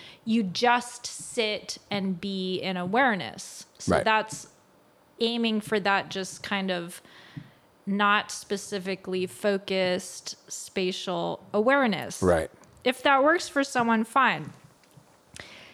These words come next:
Speaker 1: For myself, when I woke up, it was through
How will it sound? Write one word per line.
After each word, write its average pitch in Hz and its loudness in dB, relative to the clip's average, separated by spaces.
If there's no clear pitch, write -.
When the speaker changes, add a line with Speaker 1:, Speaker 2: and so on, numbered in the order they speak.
Speaker 1:
For 262 0
myself, 277 4
when 233 4
I 208 6
woke 240 4
up, 202 2
it 220 2
was 208 2
through 214 6